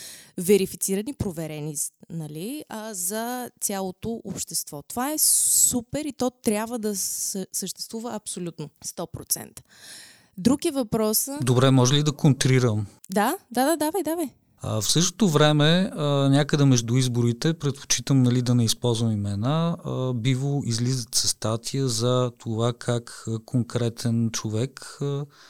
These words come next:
Speaker 2: така, български уикипедианец, който не се знае кой е, а, създава експресно профил, а, на политик, а, потушил е скандал с друг политик, тоест не, че го е
Speaker 1: Мгм.
Speaker 2: по-, потушил, просто го е цензурирал.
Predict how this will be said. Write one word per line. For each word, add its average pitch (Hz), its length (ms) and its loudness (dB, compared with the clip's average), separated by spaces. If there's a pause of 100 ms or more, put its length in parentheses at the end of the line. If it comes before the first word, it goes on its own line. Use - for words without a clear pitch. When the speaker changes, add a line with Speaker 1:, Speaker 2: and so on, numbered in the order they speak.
(300)
Speaker 2:
така, - 220 -2
български 135 720 2
уикипедианец, 131 1120 2
който 113 320 -2
не 104 80 0
се 110 180 0
знае 110 300 0
кой 107 400 -4
е, 143 100 -2 (540)
а, 151 360 2 (380)
създава 139 460 4
експресно 135 560 2
профил, 123 640 2 (260)
а, 123 140 -2
на 131 320 4
политик, 131 760 -4
а, 135 300 2
потушил 131 520 0
е 120 40 4
скандал 113 680 2 (120)
с 131 260 -6
друг 135 240 -4
политик, 131 400 -2
тоест 139 240 4
не, 135 140 8
че - 120 2
го 143 140 4
е 135 40 6
Speaker 1:
Мгм. 170 80 -2
Speaker 2:
по-, 143 80 -2 (260)
потушил, - 440 -2
просто 120 360 0
го 120 100 0
е 117 40 0
цензурирал. 110 720 -2